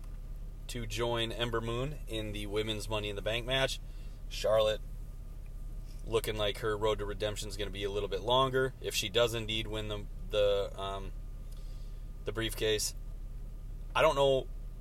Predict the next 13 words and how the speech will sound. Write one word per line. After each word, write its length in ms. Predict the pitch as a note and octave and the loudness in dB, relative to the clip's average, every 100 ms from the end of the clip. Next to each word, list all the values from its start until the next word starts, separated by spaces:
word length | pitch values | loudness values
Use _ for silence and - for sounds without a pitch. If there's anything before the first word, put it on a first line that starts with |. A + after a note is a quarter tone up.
| - - | -8 -4
if 160 | A#2+ A#2+ | -2 0
she's 680 | - A#2+ B2 A#2+ A2 - - - - - - - - - - | 0 0 -2 -2 -4 -4 -6 -8 -8 -8 -8 -8 -8 -8 -2
particularly 760 | G#2+ - B2 A#2+ A#2+ A2+ A2+ | -2 0 -2 -2 -2 0 0
my 160 | G#2 F#2 | 0 -2
favorite 480 | - A2 A2+ A#2+ G#2+ | 0 0 2 0 4
right 200 | G#2+ A2 | 4 4
away, 360 | G#2 A2 E3+ - - - - - - - - - - | 4 4 2 -2 -10 -10 -8 -8 -8 -8 -8 -8 0
like 300 | G2 G2+ - | 4 4 4
with 200 | G#2+ F2 | 0 4
Braun, 380 | G2 G2+ A2+ B2 - | 6 8 6 2 -6
you 100 | A2 | -2
know, 220 | A#2 B2+ - - - - - - - - - - A#2 - | 0 0 -2 -8 -8 -10 -10 -10 -10 -10 -8 -6 -6 -4
because 880 | B2 A2 - B2 A#2+ B2 C3 B2+ - | -2 -2 0 6 8 8 6 0 -2